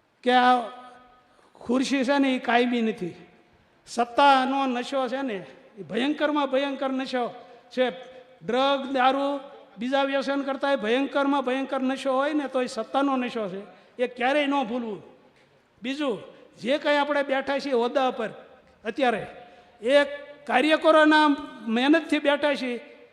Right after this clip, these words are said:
એ પણ ક્યારેય ન ભૂલવું. આપણે જશ, કારણ કે આપણને બેસાડનારને ક્યારેય ભૂલતા નહીં. હું ક્યારેય હજી નથી ભૂલ્યો કોઈને.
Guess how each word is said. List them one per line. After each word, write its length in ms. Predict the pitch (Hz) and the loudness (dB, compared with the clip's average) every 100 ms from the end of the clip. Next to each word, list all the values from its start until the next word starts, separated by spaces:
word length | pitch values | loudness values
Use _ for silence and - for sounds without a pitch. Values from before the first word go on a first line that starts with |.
| _ | _
એ 140 | 262 302 | 0 0
પણ 220 | 311 302 | 2 -2
ક્યારેય 280 | 294 285 269 | -4 -2 0
ન 160 | 247 | -2
ભૂલવું. 360 | 208 202 160 - - _ _ _ _ _ _ _ 185 | -2 -6 -8 -16 -20 _ _ _ _ _ _ _ -12
આપણે 420 | 180 233 285 269 | -4 0 0 0
જશ, 360 | 220 269 262 - - - - - - - - - | 0 -2 -2 -12 -18 -20 -20 -20 -20 -20 -20 -4
કારણ 140 | 233 | -4
કે 100 | 247 | 2
આપણને 360 | 262 254 277 277 | 2 2 2 0
બેસાડનારને 760 | 247 254 262 285 285 285 294 285 | 2 0 2 2 4 4 2 0
ક્યારેય 280 | 277 277 | 0 2
ભૂલતા 420 | 240 196 254 262 254 | 0 0 0 0 0
નહીં. 280 | 233 190 123 - - - _ - | 0 -6 -10 -18 -20 -20 _ -2
હું 220 | 240 277 | 0 0
ક્યારેય 320 | 277 285 277 233 - 165 | 0 2 2 0 -10 -10
હજી 200 | 208 311 | -2 2
નથી 240 | 302 302 | 2 0
ભૂલ્યો 320 | 285 269 285 269 | -4 -2 -2 -2
કોઈને. 440 | 262 247 247 | -2 -2 -4